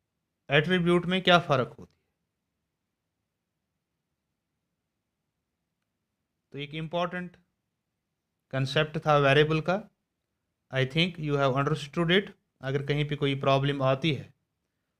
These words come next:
तो आप मेरे साथ रब्ता कीजिए। I am at your disposal every time। You can call me, you can WhatsApp me, राइट? Zoom के ज़रिए भी आप मेरे साथ रूबरू हो सकते हैं।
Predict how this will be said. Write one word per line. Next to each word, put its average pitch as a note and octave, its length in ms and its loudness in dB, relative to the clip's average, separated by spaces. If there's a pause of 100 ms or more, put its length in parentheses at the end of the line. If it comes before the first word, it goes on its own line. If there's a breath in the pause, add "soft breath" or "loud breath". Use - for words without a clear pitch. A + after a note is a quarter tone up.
(180)
तो A#2 40 -18
आप A#2 120 -16
मेरे C3 180 -10
साथ C3+ 240 -12
रब्ता C3 340 -8
कीजिए। C#3 360 -14
I B2+ 180 -8
am C#3+ 160 -10
at C#3 100 -10
your C#3+ 240 -12
disposal C#3+ 500 -12
every C#3 280 -10
time। E3 280 -8 (760)
You - 120 -20
can C3+ 140 0 (100)
call C3+ 320 6
me, C3+ 160 0
you C3 120 -6
can B2 200 -2
WhatsApp C3 480 -2
me, C3 100 -4 (1800)
राइट? C#3 320 0 (160)
Zoom C#3 260 -4
के C#3 100 -2
ज़रिए C3+ 280 0
भी C3 120 -4
आप C3 180 0
मेरे B2+ 180 -4
साथ B2+ 320 -6 (880)
रूबरू B2+ 400 2
हो C3 160 2
सकते B2+ 400 -6
हैं। G2+ 100 -18